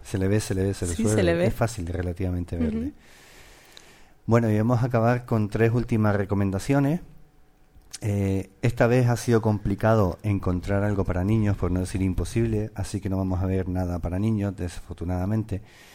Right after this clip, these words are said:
Speaker 1: pero sí, eh, tres puntos de vista más que nos interesaban. La primera es la transición desde el punto de vista de la mujer. Eh, el título se llama Mujer en la Atalaya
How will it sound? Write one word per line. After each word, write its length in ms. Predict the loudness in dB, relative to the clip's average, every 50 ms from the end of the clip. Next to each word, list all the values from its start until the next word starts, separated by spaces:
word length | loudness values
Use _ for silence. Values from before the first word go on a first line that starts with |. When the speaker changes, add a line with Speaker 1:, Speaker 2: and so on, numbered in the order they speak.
| -20 -20 -20 -20 -20 -8 -4
Speaker 1:
pero 220 | -2 0 0 0 -2
sí, 440 | -2 -4 -2 0 0 0 0 0 -2
eh, 160 | -2 -2 -2
tres 200 | -2 -2 -2 -2
puntos 320 | -2 -2 -2 0 0 0
de 60 | 0 0
vista 240 | -2 -2 -2 -2 -2 0
más 160 | -2 -2 -2
que 140 | -2 -2 0
nos 120 | 0 0
interesaban. 640 | 0 -2 -4 -6 -8 -6 -6 -4 -4 -4 -4 -8 -10 -16 -20 -20 -20 -20 -20 -20 -20 -20 _ _ -6 -2
La 140 | -2 0
primera 400 | 2 2 2 2 2 2 2 0 0
es 80 | 2
la 100 | 0 0
transición 720 | 0 0 0 -2 -2 -2 -4 -4 -2 0 0 0 0 0 0
desde 180 | 0 0 0
el 100 | 0 -2
punto 300 | -2 -2 -2 -2 0 0
de 60 | 0 0
vista 320 | 0 -2 -2 -2 0 0
de 100 | 2 2
la 80 | 0 0
mujer. 380 | -2 -2 -2 -2 -2 -4 -4 -8 -16 -20 -20 -20 -20 _ _ -20 -20 _ _ _ _ _ -6
Eh, 340 | -2 -2 0 0 -2 -4 -4
el 200 | -4 -4 -4 -4
título 500 | -2 -4 -2 0 0 2 2 2 2 0
se 280 | -4 -8 -8 -6 -4 0
llama 420 | 0 2 2 2 0 0 -2 -4 -6
Mujer 500 | -4 -2 -2 0 0 0 0 0 -2 -6 -4
en 240 | -2 0 2 2
la 80 | 2 2
Atalaya 640 | 0 0 0 2 2 2 2 2 2 0 0 -2